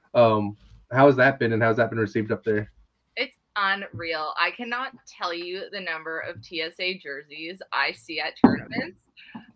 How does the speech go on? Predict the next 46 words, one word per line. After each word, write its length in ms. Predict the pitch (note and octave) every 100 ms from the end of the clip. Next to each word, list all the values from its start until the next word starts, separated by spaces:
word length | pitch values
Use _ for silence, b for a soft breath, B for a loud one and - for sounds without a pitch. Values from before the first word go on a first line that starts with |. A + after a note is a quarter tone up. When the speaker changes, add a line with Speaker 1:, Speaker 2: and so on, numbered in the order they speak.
| -
Speaker 2:
As 220 | G#3+ G#3+ A3
a, 140 | G3+ - -
as, 220 | G3 A3
like, 260 | G#3 G3 -
a 80 | F#3+
member 340 | F#3 G3+ A3
of 80 | B3+
the 100 | B3+
Elevation 440 | A#3+ A#3 G3+ G3 G3
team, 200 | F#3+ F3
I'm 100 | E3+
like, 200 | E3 D#3+
"Okay, 220 | G#3 E3+ D#3+
part 260 | - F#3 G3
of 40 |
my 120 | A3
goal 380 | G3+ F#3 F3 F3 -
every 220 | F3 F#3
time 180 | F3+ F3+
I'm 120 | F3+ F3
at 100 | E3+
a 60 |
tournament 480 | F3+ - D#3+ D#3+ D#3 -
is 160 | E3+ -
to, 100 | E3
like, 180 | C#3+ -
say 300 | - G#3 F#3+
hi, 420 | G3+ F3 D#3+ E3
reach 320 | E3+ F3+ F3+
out 180 | F3 E3
to 220 | F#3+ -
every 220 | E3+ F3 F3+
person 460 | F3 E3 - D#3+
wearing 280 | D#3+ D3+ D#3+
a 80 | D#3+
jersey." 400 | D3+ D3 F3 D4 B4 B B B -
And 80 |
it 140 | C4 E4
has 260 | G#4 G#4+ - - G#3+
actually 480 | B3+ - C#4+ C#4+ -
gotten 240 | A3 A3
to 100 | A#3+
the 80 | B3
point 320 | B3 A3 G#3
where 160 | A3 G#3
I, 100 | G#3+